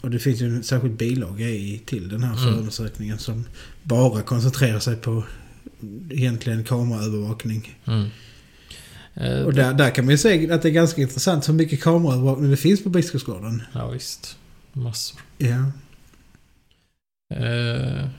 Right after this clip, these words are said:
Speaker 2: man ser honom, eh, i, i de allra flesta fallen där, där man har koncentrerat sig på då just den trettionde juni till den första juli,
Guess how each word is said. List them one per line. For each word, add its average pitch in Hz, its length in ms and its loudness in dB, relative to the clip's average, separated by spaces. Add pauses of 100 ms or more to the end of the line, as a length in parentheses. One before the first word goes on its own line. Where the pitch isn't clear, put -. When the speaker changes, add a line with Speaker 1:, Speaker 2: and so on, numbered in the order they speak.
(120)
Speaker 2:
man 127 200 0
ser 123 280 0
honom, 139 600 0 (100)
eh, - 720 -10
i, 127 260 2
i 131 40 0
de 135 160 2
allra 143 240 0
flesta - 340 -4
fallen 110 440 -2 (200)
där, 127 160 -2
där 123 120 0
man 131 140 2
har 117 60 -4
koncentrerat 113 680 -4
sig 117 240 -4
på 117 180 -8
då 110 240 -6
just 120 280 -6
den 110 100 -4
trettionde 113 480 -4
juni 110 280 -4
till 113 200 -8
den 110 120 -4
första - 320 -8
juli, 123 400 -4